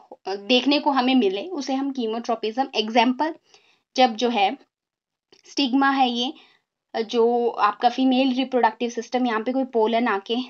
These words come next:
स्टिक हो गया, तो यहाँ पे आपको पता है पोलन ट्यूब बनती है due to secretion of sugary substances on stigma।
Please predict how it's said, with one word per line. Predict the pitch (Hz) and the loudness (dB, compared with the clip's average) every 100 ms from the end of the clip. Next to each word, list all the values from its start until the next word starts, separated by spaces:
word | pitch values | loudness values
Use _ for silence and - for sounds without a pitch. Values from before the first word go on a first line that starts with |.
| - | -8
स्टिक | - 262 262 | 0 0 2
हो | 254 | -2
गया, | 220 220 | 0 -2
तो | 233 | -2
यहाँ | 269 247 262 | -2 2 4
पे | 294 | 4
आपको | 285 285 | 2 2
पता | - - 240 | -2 2 4
है | 254 - - _ | 2 0 -20 _
पोलन | 302 302 311 359 | 2 4 6 6
ट्यूब | 359 320 302 | 6 2 0
बनती | 240 226 226 269 | 2 0 0 -2
है | 269 269 | 0 0
due | 262 254 | 0 -2
to | 254 294 | -2 -6
secretion | 277 - 269 254 294 | -6 -4 -2 0 0
of | 269 | -2
sugary | - - - 269 294 330 320 | -4 -6 -2 0 2 2 2
substances | 254 - 262 226 226 262 262 - 226 | -2 0 2 2 0 -4 -6 -6 -4
on | 220 240 | -2 -2
stigma। | - 233 202 220 | -4 -8 -6 -10